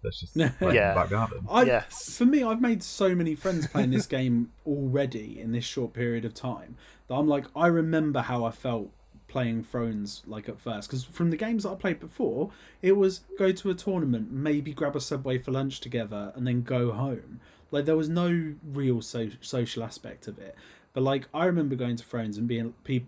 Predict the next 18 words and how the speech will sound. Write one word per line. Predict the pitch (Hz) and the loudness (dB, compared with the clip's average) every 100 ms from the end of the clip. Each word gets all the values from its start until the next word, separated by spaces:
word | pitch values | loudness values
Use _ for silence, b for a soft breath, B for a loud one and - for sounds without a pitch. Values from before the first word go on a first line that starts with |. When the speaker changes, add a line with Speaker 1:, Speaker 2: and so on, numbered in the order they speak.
| 156 | -4
Speaker 2:
like, | 139 127 | -2 0
my | 123 | 0
first | - 190 175 | 2 0 0
Thrones | 160 143 127 | -2 -2 -2
tournament, | 120 107 104 104 | -6 -6 -6 -6
and | |
people | 107 127 123 | -2 -2 0
being | 123 | 0
like, | 117 - | -2 -6
"Going | - 170 | -4 -4
to | 151 | -2
the | 131 | -2
pub | 160 - - _ _ b b b b - | -2 -4 -10 _ _ b b b b -2
afterwards," | 135 131 127 110 107 | 0 0 -2 -6 -2
and | |
be | 117 | 0
like, | 123 123 B B - | 0 -2 B B -8
"What? | 120 233 - | -2 0 -2